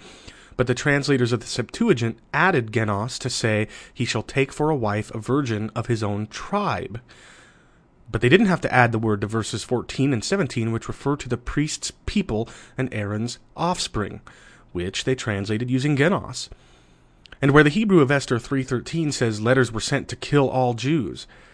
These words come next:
the translators of the Septuagint used genos to say a message was sent to destroy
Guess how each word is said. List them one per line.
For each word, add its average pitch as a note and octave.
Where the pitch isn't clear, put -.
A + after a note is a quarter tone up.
the A2+
translators C#3
of A2
the G2+
Septuagint A#2+
used G#2+
genos G#2+
to A#2
say A2
a A#2
message A2+
was G#2+
sent G#2
to A#2+
destroy A#2+